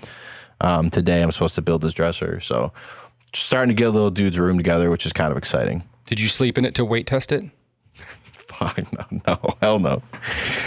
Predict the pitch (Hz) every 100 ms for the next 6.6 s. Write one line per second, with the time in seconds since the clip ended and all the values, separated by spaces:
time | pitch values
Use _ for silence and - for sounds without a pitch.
0 | - - - - - 117 110 104 131 -
1 | 349 320 123 82 90 - 78 107 - -
2 | - _ _ - _ - 98 101 85 85
3 | 90 104 107 98 85 85 90 90 85 85
4 | 87 85 62 52 - 76 - 62 - -
5 | - 85 - 110 107 98 87 80 80 -
6 | 87 90 80 - - 98